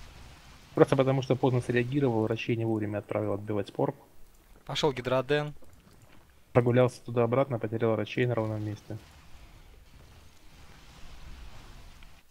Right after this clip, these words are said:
Speaker 2: Не дает. И по рабочим ситуация печальная очень сильно. Сорок три на семнадцать.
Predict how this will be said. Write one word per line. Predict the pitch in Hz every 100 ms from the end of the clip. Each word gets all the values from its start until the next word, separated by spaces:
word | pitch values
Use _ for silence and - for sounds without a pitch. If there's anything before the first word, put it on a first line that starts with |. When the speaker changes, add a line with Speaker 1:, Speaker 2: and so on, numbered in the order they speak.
| - - - - - - - - - - - - - - -
Speaker 2:
Не | 117 123 127
дает. | 143 143 120
И |
по | 143 143
рабочим | 156 165 - -
ситуация | - 139 131 - 120
печальная | 123 - 151 147 123
очень | 113 123
сильно. | 113 127 117 107 - - - -
Сорок | - 143 135 131
три | 139 131
на | 127
семнадцать. | - 135 151 147 - -